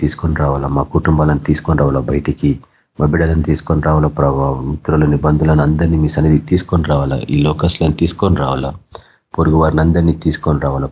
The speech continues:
ప్రభా. అటువంటి సేవా జీవిత విధానంలో మమ్మల్ని అందరినీ నడిపించమని యేసుక్రీస్తు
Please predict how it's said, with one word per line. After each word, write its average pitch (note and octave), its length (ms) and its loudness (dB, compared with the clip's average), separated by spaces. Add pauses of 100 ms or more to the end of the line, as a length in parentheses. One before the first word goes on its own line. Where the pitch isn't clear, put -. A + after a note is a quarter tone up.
ప్రభా. C2+ 280 -4 (420)
అటువంటి D2+ 380 0
సేవా D#2+ 240 4 (120)
జీవిత D#2 240 2 (100)
విధానంలో D2+ 500 2
మమ్మల్ని D2 340 2
అందరినీ C#2 260 -2
నడిపించమని D#2 640 0 (440)
యేసుక్రీస్తు - 680 0